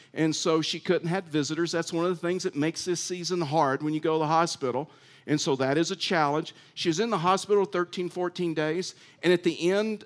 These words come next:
of her nurses' shifts, two different nurses, they would walk in her room, and they would tell her, "If you don't mind, we would li-,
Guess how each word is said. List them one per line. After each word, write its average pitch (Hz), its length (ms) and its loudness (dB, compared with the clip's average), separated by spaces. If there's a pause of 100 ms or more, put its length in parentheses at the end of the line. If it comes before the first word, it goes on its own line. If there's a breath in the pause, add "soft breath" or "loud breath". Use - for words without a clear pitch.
of 156 180 0
her 170 160 0
nurses' 165 560 -2
shifts, 170 500 -2 (120)
two 226 140 -2
different 202 300 0
nurses, 147 460 -2 (260 loud breath)
they 180 120 6
would 160 180 2
walk 175 420 2
in 240 120 0
her 175 140 0
room, 135 460 2 (300 loud breath)
and 170 140 0
they 160 180 0
would 165 260 -2
tell 240 360 0
her, 139 320 -2 (320 loud breath)
"If 156 200 0
you 220 120 -4
don't 226 240 2
mind, 143 400 0 (220 loud breath)
we 170 240 -2
would 262 200 -2
li-, 165 160 0